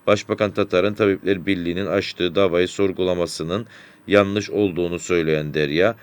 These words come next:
"Bu ülkenin başbakanı doktorlara hakaret etti. Kimler dürttü toplum sağlığını riske atacak kararlar aldınız?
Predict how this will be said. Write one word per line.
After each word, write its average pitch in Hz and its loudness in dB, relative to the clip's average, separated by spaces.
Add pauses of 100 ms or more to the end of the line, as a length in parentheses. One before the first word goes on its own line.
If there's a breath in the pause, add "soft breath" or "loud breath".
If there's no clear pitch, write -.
(240 soft breath)
"Bu 110 6
ülkenin 101 -2
başbakanı 95 -2
doktorlara 95 0
hakaret 90 0
etti. 95 -2 (280 loud breath)
Kimler 101 0
dürttü 98 -4
toplum 101 -2
sağlığını 92 0
riske 98 -2
atacak 90 -2
kararlar 87 2
aldınız? 82 -2